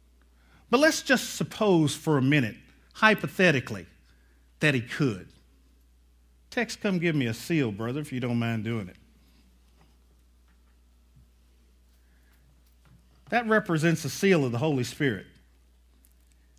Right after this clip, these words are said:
Now, in order for Satan to get me out, and my life is in there, in the hand of Jesus, in order for Satan to get me out, what must he do? First, he must break the seal of the Spirit.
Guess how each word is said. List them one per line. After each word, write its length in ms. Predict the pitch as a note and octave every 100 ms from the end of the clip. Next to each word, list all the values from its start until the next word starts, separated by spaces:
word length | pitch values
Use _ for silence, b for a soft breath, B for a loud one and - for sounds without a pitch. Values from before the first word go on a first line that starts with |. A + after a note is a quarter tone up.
| _
Now, 220 | F3+ F3
in 160 | F3+ F3
order 200 | B3+ C4+
for 140 | -
Satan 320 | F3 A3+ G#3+ D#3
to 60 |
get 300 | B2+ F#3 -
me 240 | G3+ G#3+ F#3+
out, 240 | F#3+ D3
and 120 | B2
my 120 | D3+
life 320 | G3+ G#3 G3+ B2+
is 140 | A#2
in 140 | A#2
there, 200 | A2 F#2
in 100 | G#2
the 80 | A2+
hand 260 | C3+ C#3+ C3
of 80 | A2
Jesus, 460 | D3+ D3 A2+ -
in 80 | B2+
order 200 | F3+ A3
for 160 | - E3
Satan 300 | G#3+ G#3+ E3+
to 60 |
get 260 | D3 G3+ G3
me 180 | G3 E3+
out, 220 | D3 E3 B B -
what 240 | A#3+ B3+
must 260 | A3 A3 B3+
he 120 | A3+
do? 340 | C4 A3+ F#2+ b b b
First, 320 | - C4+ C4
he 80 | A3+
must 260 | G3 D#3 A#2+
break 300 | E3+ G#3+ G#3+
the 80 | G#3+
seal 340 | - G3 G3
of 80 | G#3
the 80 | A3+
Spirit. 440 | - C#4+ G3+